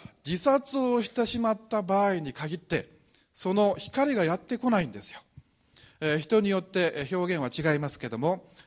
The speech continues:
自殺をした場合、自分は真っ暗な中に置かれて、さめざめと泣いていましたであるとか、あー、高いところに見える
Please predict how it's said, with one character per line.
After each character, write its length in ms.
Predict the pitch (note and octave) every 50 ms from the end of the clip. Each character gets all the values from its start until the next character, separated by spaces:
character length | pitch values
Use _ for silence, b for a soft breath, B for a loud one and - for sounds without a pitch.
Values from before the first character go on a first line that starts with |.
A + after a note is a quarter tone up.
| B -
自 160 | B2 C#3 -
殺 260 | G3+ F#3+ F#3+ F#3+ G3+
を 100 | F#3 F3
し 60 | E3
た 140 | - F3 E3+
場 140 | D#3 F3 F3
合、 60 | E3 B2+ G#2+ b b b b b b b b -
自 220 | C#3+ C3 C3 D#3+
分 140 | D3+ E3 E3
は 100 | E3 E3
真 120 | E3 E3 E3+
っ 60 | E3 - _ _ _ -
暗 220 | - B3 B3+ B3
な 80 | A3 G3+
中 260 | F#3+ F#3 - F3 E3+
に 80 | E3
置 100 | D#3 D3+
か 80 | - -
れ 120 | D#3 D#3
て、 340 | - F3 E3 E3 D#3 D#3 -
さ 160 | - - C#3+
め 120 | D3 D#3 D3
ざ 100 | C#3+ C3+
め 100 | C3 B2
と 120 | - A2+
泣 180 | A2+ C#3 D3 D3
い 40 | C3
て 120 | - C3+
い 60 | A#2+
ま 120 | A#2+ A2+ -
し 80 | -
た 100 | - - - - - _ _ _ _ -
で 100 | B2 A2+
あ 60 | G#2+
る 60 | A2
と 100 | - G2
か、 260 | - D3 D#3+ G3+ A3+ B B B B B B B B B B
あ 300 | C#3+ C#3+ C#3+ C#3 C3 C3+
ー、 0 |
高 320 | - - F3 F3+ - A3 A#3
い 80 | A3+
と 80 | - A3
こ 100 | G#3+ G#3
ろ 100 | F#3+ F#3+
に 120 | F3+ F3
見 100 | E3 E3
え 80 | D#3+ D#3+
る 160 | D#3 C#3+ C#3